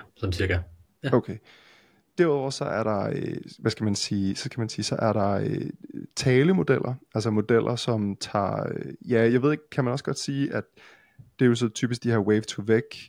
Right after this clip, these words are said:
Speaker 2: øh, arkitekturer, så vidt jeg forstår, øh, man bruger, og det er simpelthen modeller, som tager tale ind og embedder, ja, fordi så er der jo, så må jeg lige hjælpe mig her, fordi så er der, øh, wave-to-vec modeller, der er vel også en eller anden form for encoder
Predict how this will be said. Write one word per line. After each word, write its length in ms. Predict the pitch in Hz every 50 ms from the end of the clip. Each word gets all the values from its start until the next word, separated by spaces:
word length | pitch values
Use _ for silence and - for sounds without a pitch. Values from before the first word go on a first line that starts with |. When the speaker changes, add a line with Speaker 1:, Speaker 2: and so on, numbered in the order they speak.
| - -
Speaker 2:
øh, 400 | - 113 104 101 104 101 101 - -
arkitekturer, 680 | - 113 110 107 - 120 - - - 131 120 113 117 117
så 140 | - -
vidt 120 | 107 104 -
jeg 120 | 110 107
forstår, 520 | - 139 - _ 127 120 - - - - -
øh, 320 | 113 107 104 104 101 98
man 340 | 98 101 98 101 101 104 107
bruger, 360 | 101 107 110 113 120 127 139 156 _ _ _ _ _ _ _ _ _ _ _ _
og 160 | - 123 -
det 100 | 143 135
er 40 | 131
simpelthen 380 | 127 - 127 113 117 120 104 -
modeller, 340 | - 120 117 117 110 95 117
som 160 | - - -
tager 140 | - 101 -
tale 440 | - - - 120 123 131 143 170 -
ind 240 | - - 123 113 101 _ _ _ _
og 360 | - 110 107 104 104 101 - _ _ _ _ -
embedder, 540 | 127 113 110 - - 123 113 - 120 123 120 _ _ _ _ _ _ _ _ _ _ _ _ _ _
ja, 160 | 120 123 113
fordi 240 | 110 - - 123 120
så 140 | 117 - 151
er 60 | 143
der 100 | 135 139
jo, 240 | 139 127 113 110 - _ _ _ _ _ _ _ _ _ _ _ _ _ _
så 100 | 127 123
må 60 | 139 139
jeg 40 |
lige 80 | 139 139
hjælpe 200 | 131 127 127 135
mig 80 | 143 117
her, 100 | 110 104
fordi 200 | - 127 117 113
så 140 | - -
er 200 | 143 139 127 123
der, 360 | 120 107 104 98 98 90 - 50
øh, 300 | 50 - 50 50 - - - -
wave-to-vec 380 | 127 127 120 - - 123 123 127
modeller, 360 | 127 123 113 101 104 110 117 - _ _ _ _ _ _ _ _ _ _ _ _
der 60 | 143
er 20 | 135
vel 80 | 135 135
også 140 | 127 123
en 60 | 156 131
eller 60 | 123
anden 80 | 117 120
form 160 | 131 110 107
for 60 | -
encoder 640 | - 123 120 - - - 131 120 117 123 127 135 143